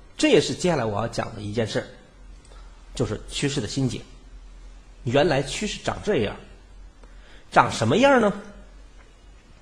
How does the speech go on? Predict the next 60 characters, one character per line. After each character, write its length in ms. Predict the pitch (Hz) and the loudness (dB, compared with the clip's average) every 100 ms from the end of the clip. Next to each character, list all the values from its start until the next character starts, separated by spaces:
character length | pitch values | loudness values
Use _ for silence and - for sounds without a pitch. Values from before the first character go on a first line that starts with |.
| - - - - | -20 -20 -20 -6
趋 320 | - 311 330 | 0 6 6
势 220 | 320 285 | 8 6
上 160 | 165 127 | 6 6
来 140 | 117 | 4
讲， 200 | 113 98 - - - | 2 -2 -6 -18 -2
我 80 | 147 | 2
发 180 | 170 208 | 4 6
现 200 | 190 - - - | 4 0 -6 -12
它 160 | - 269 | -2 0
其 300 | - - 226 | 2 4 4
实， 260 | 180 190 - - - | 4 2 0 -12 0
我 80 | |
们 100 | 131 | 2
说 280 | 151 190 190 - - | 6 4 4 -8 4
在 480 | 208 127 - - - - | 8 8 6 -8 -4 2
道 160 | 415 | 4
氏 140 | 202 214 | 4 0
理 120 | 131 | 2
论 220 | 113 135 | 2 2
里 80 | 98 | 0
边， 160 | 104 147 | -4 0
对 180 | 220 | 2
于 120 | 185 185 | 2 0
趋 260 | - 302 | 0 2
势 160 | 302 233 | 4 2
的 60 | |
理 180 | 123 139 | 2 0
解 160 | 175 98 | 0 0
来 60 | |
讲 120 | 107 95 | 0 -2
呢， 100 | 92 | -6
其 180 | - 180 | 0 2
实 140 | 185 | 2
它 200 | 185 247 | 0 0
的 120 | 233 | 0
整 200 | 226 117 | 0 -2
个 60 | 113 | -2
过 80 | 135 | -2
程 120 | 120 | 0
中 180 | 127 - | 0 -2
只 320 | - 143 110 | 2 2 2
是 240 | - 294 | 2 2
一 140 | 160 139 | 2 2
个 100 | 131 | -2
低 240 | - 190 | 0 0
点 180 | 147 95 | 0 -2
低 120 | 151 | -4
点 120 | 131 | -4
的 60 | 98 | -6
抬 160 | 95 110 | -6 -2
高， 140 | 117 | -2
或 80 | 110 | -2
者 80 | 107 | 0
高 160 | 151 | 2
点 140 | 123 95 | 2 0
高 160 | 131 | -2
点 120 | 113 92 | -2 -4
的 60 | |
抬 140 | 92 101 | -8 -6
高， 160 | 110 | -8